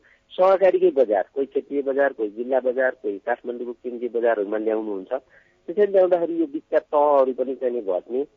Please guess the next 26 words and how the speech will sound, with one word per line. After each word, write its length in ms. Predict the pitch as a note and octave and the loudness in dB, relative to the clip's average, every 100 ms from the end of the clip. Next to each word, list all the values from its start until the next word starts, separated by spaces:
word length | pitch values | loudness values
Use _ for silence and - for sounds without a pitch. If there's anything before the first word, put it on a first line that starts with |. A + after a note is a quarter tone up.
| _ _ - | _ _ 2
र 240 | D3 D3 C3 | 6 6 4
सहकारीले 640 | - D#3 E3+ F3 E3+ F3 | 2 2 4 2 2 0
उत्पादन 400 | D3+ D3+ C#3+ C#3+ | 0 0 2 2
गरेको, 340 | C3+ C3 C3 | 2 0 -2
सहकारीका 520 | D#3 C#3 C3+ C#3 C3+ C3+ | -2 0 0 0 -2 -6
कृषकहरूले 540 | C3+ - B2 A#2+ A#2 | -8 -8 -4 -4 -4
उत्पादन 380 | A#2 A2+ A2+ A2+ | -6 -6 -6 -4
गरेको 320 | A2 G#2+ A2 | -4 -6 -10
चिजलाई 460 | - A2+ G#2 A#2 C3+ _ _ _ - | -14 -16 -6 -4 -4 _ _ _ 2
सहकारीको 400 | D#3+ D#3+ D#3 D#3 | 4 4 2 4
आफ्नै 260 | C#3+ D#3+ | 2 0
बजारमा 500 | D3+ C#3 C3+ C3 C#3 | 0 2 2 2 0
बिक्री 260 | B2+ B2 A#2+ | -2 -6 -10
वितरण 300 | A#2 A2+ A2+ | -10 -6 -4
गर्दाखेरि 340 | A2 A2 A2 | -2 -2 -2
उहाँहरूले 300 | C3+ D3+ D#3 | 0 2 2
मूल्य 260 | D3+ D3+ D3 | 0 -2 -2
पनि 180 | C#3+ C#3 | -4 -4
पाउने। 340 | A#2 G2 F#2 - _ _ - | -2 -4 -6 -12 _ _ -2
त्यसो 180 | - G3+ | 2 4
हुँदा 160 | D3+ | 4
पहिलाको 520 | D3+ F3+ F#3 F#3 F3+ | 2 2 2 2 0
स्थितिभन्दा 520 | D#3+ D#3+ D3+ B2 A2+ C3+ | -4 -8 -6 -4 -2 -2
यो 140 | B2+ | -4
सुधार 380 | - B2 A#2 G#2 | -6 0 2 2
हुन्छ 420 | F2 F2+ G#2 | -2 -2 -2